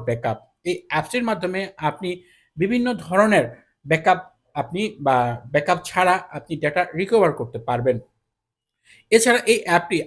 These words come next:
iPhone-এর বিভিন্ন ধরনের সমস্যার জন্য কাজ করে থাকে। আপনার iPhone-এর বিভিন্ন ধরনের সমস্যা, আপনার iPhone-এর পাসকোড ভুলে গিয়েছেন, সেটাও আপনি রিকভার করতে পারবেন। এবং সাপোর্টেড ফাইলস দেখেন, এখানে অনেক অপশন রয়েছে।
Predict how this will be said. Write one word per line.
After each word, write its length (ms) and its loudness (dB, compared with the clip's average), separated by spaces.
iPhone-এর 360 0
বিভিন্ন 280 -2
ধরনের 300 -2
সমস্যার 380 0
জন্য 200 -4
কাজ 120 -4
করে 140 0
থাকে। 320 -10
আপনার 320 -4
iPhone-এর 340 -2
বিভিন্ন 280 -6
ধরনের 340 -4
সমস্যা, 500 -4
আপনার 380 -6
iPhone-এর 320 -6
পাসকোড 360 -4
ভুলে 260 -4
গিয়েছেন, 340 -4
সেটাও 280 0
আপনি 280 -6
রিকভার 420 -2
করতে 280 -8
পারবেন। 260 -2
এবং 200 -2
সাপোর্টেড 520 -2
ফাইলস 300 2
দেখেন, 240 -4
এখানে 180 -6
অনেক 240 -8
অপশন 320 -8
রয়েছে। 260 -2